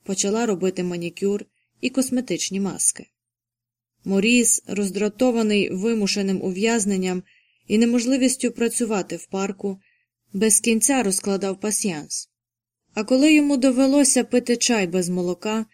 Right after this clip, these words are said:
то не витримав і дав волю своїм емоціям. Тож довелося Джудіт зіграти з ним партію в дурня, щоб заспокоїти його нерви.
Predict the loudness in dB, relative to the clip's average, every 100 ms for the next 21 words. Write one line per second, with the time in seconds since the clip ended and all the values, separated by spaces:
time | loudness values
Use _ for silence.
0 | _ _ 0 2 4 2 2 0 0 0
1 | -4 -6 -4 0 2 2 2 2 2 0
2 | 0 0 0 0 0 -2 -4 -6 -8 -14
3 | _ _ _ _ _ _ -4 -2 0 2
4 | 4 2 2 -2 -2 -2 0 0 -2 -10
5 | -10 -2 0 0 0 -2 -2 -2 0 0
6 | -2 -4 _ -6 -4 -4 -4 -4 -4 -2
7 | 0 0 -4 -12 -16 _ _ _ _ -2
8 | -2 2 0 2 -2 0 -4 -4 -6 -6
9 | -2 -2 -2 -6 -16